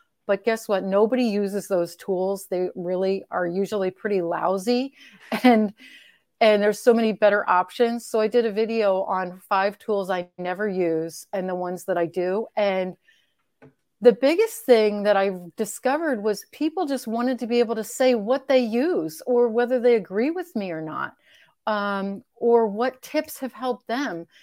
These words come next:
So now I'm gonna go through all that content. And I mean, there are hundreds and hundreds of comments on that one.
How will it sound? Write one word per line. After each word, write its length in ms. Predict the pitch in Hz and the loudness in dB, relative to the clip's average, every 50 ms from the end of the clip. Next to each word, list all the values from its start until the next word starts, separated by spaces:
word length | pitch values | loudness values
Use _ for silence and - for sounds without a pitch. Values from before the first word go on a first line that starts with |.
| _ _ _ | _ _ _
So 240 | - - - 240 226 | -10 -4 -2 0 0
now 400 | 226 226 240 285 349 370 311 247 | 0 0 0 -2 0 0 -2 -2
I'm 140 | - 262 320 | -2 -2 -2
gonna 140 | 339 311 247 | -2 0 2
go 140 | 220 226 220 | 2 0 0
through 340 | - _ - 226 220 214 | -2 _ -4 -4 -2 -2
all 220 | - - 196 220 247 | -2 -2 -2 -2 -2
that 220 | 262 269 233 - - | -2 -2 -4 -4 -6
content. 760 | - - 226 226 254 277 277 - - 202 170 156 160 160 - _ _ _ _ - | -10 -12 -10 -8 -6 -8 -8 -10 -10 -10 -8 -8 -10 -10 -14 _ _ _ _ -4
And 120 | 240 233 | -2 0
I 60 | 240 | 0
mean, 240 | 226 208 190 170 156 | 0 -2 -2 -4 -6
there 240 | 160 165 160 - - | -6 -6 -6 -6 -8
are 140 | 165 165 _ - - | -12 -16 _ -20 -20
hundreds 720 | - - - - 240 220 202 190 185 - 170 160 165 - - | -20 -20 -8 -4 -2 -2 -2 -2 -2 -2 -2 -2 -2 -6 -10
and 120 | 185 156 - - | -12 -12 -12 -14
hundreds 380 | 202 190 185 180 190 165 - - - | -12 -10 -8 -8 -8 -8 -8 -6 -6
of 240 | 190 175 151 - - | -4 -4 -6 -10 -14
comments 540 | - - 202 190 185 180 170 156 147 - - | -4 -2 0 0 0 -2 -6 -8 -10 -10 -10
on 160 | - 180 180 170 | -8 -8 -8 -6
that 220 | 156 - - - | -8 -8 -8 -6
one. 220 | - - - - | -8 -8 -8 -10